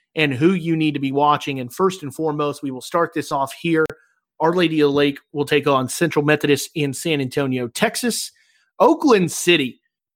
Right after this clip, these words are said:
the new N A I program, getting ready to take on Goshen out of Indiana.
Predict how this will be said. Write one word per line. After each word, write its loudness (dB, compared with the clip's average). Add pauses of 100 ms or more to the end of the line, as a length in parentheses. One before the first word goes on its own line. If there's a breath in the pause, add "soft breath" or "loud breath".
the -6
new 2
N 2
A 2
I 0
program, 0
getting 0
ready -2
to -16
take -2
on -6 (120)
Goshen -2
out -14
of -10
Indiana. -8